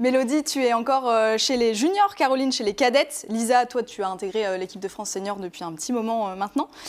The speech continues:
Euh, Mélodie, Caroline, comment vous avez un petit peu, euh, bah, géré cette, euh, qualification et comment vous avez réagi à cette très bonne nouvelle ? Mélodie, allez, vas-y.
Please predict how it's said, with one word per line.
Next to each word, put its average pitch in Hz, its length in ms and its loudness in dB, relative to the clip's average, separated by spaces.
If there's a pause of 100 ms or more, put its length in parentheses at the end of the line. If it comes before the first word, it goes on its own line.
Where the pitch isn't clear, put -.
(180)
Euh, 214 60 2
Mélodie, 269 400 2
Caroline, 294 420 2
comment 277 220 0
vous 311 160 -2
avez 233 160 0
un 233 160 0
petit 226 160 -8
peu, 254 140 -4
euh, 208 580 0
bah, 196 160 -2
géré 226 280 0
cette, 220 280 -4
euh, 202 160 0
qualification 220 680 -4
et 269 80 -2
comment 240 220 -2
vous 247 180 -2
avez 208 200 0
réagi 214 360 0
à 220 60 -2
cette 196 320 -6
très 208 160 -6
bonne 208 140 -2
nouvelle ? 254 180 -2 (640)
Mélodie, 240 380 0 (180)
allez, 208 160 0
vas-y. 208 200 -2